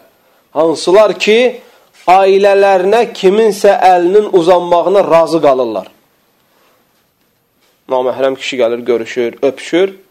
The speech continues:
Heç bir onun qəlbində bir hərəkət yoxdur. Razı qalır.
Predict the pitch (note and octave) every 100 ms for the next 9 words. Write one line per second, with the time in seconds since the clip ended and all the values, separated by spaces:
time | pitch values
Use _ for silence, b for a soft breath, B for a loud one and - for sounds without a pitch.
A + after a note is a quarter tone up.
0 | _ _ _ _ _ _ _ _ _ _
1 | _ _ _ _ _ - A3 A3 G#3 G3+
2 | F#3 F#3 G3 F#3+ F3 D#3+ E3+ F3+ F#3+ F3
3 | E3 D3 C#3+ C3 B2+ A2+ - _ _ _
4 | _ D3 D#3+ E3 G#3+ F3 G2 -